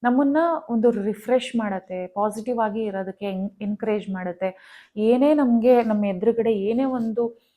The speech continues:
ಆ, for example ನಾನು ಅವಾಗ್ಲೇ ಹೇಳ್ದಾಗೆ ಒಂದು ಇವತ್ತು, ಓಕೆ, ಇವತ್ತು ಸ್ಕ್ಯಾನ್ ಇದೆ, ಇವತ್ತೊಂದೇನೋ ರಿಪೋರ್ಟ್ ಇದೆ ಅಂತ ಅಂದಾಗ, so ನಮ್, ನಾವು ತುಂಬಾನೇ ಪಾಸಿಟಿವ್ ಆಗಿ ಇರೋದಕ್ಕೆ,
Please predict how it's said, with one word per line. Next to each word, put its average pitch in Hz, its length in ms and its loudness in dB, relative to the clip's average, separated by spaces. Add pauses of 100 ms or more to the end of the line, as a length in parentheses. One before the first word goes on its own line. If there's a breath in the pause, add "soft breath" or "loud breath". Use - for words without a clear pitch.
(200)
ಆ, 208 40 0 (640)
for 214 160 -4
example 208 340 -2
ನಾನು 208 180 0
ಅವಾಗ್ಲೇ 190 240 -2
ಹೇಳ್ದಾಗೆ 196 480 -4
ಒಂದು 190 380 -4
ಇವತ್ತು, 202 280 -10
ಓಕೆ, 196 160 -4
ಇವತ್ತು 190 280 -4
ಸ್ಕ್ಯಾನ್ 196 440 -6
ಇದೆ, 185 240 -8
ಇವತ್ತೊಂದೇನೋ 196 640 -4
ರಿಪೋರ್ಟ್ 214 520 0
ಇದೆ 185 480 -8 (340 loud breath)
ಅಂತ 226 260 2
ಅಂದಾಗ, 214 380 4 (500)
so 247 120 4
ನಮ್, 220 480 2
ನಾವು 214 340 -2
ತುಂಬಾನೇ 247 540 2
ಪಾಸಿಟಿವ್ 208 520 -4
ಆಗಿ 202 240 -4
ಇರೋದಕ್ಕೆ, 196 800 -4